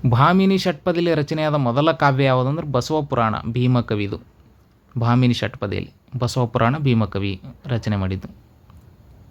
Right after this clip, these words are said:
ಬಸವ ಪುರಾಣವು ಒಳಗೊಂಡ ಆಶ್ವಾಸ ಸಂಧಿ ಪದ್ಯಗಳು ಎಷ್ಟಂದ್ರೆ ಎಂಟು ಆಶ್ವಾಸಗಳು,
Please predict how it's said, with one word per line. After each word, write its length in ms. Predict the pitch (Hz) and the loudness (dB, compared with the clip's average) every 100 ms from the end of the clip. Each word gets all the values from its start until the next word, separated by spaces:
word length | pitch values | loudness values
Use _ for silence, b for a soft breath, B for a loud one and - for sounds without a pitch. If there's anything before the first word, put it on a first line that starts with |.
| - - - B B B B 120 | -20 -20 -20 B B B B 2
ಬಸವ 320 | 143 165 196 | 4 6 2
ಪುರಾಣವು 840 | 185 175 170 151 117 117 143 175 - _ - | 4 2 4 2 0 -2 -4 -6 -12 _ -6
ಒಳಗೊಂಡ 480 | 120 139 160 175 170 | 0 0 2 0 0
ಆಶ್ವಾಸ 600 | - 113 127 165 160 160 | 2 0 0 2 2 0
ಸಂಧಿ 400 | 147 143 151 156 | -2 0 0 -2
ಪದ್ಯಗಳು 460 | 143 127 135 135 | -2 -2 0 0
ಎಷ್ಟಂದ್ರೆ 520 | 127 - 127 160 165 113 | -2 -2 -2 0 -2 0
ಎಂಟು 340 | 127 147 156 | 0 0 2
ಆಶ್ವಾಸಗಳು, 760 | 143 139 151 143 151 156 170 | 2 2 0 0 -2 -2 -4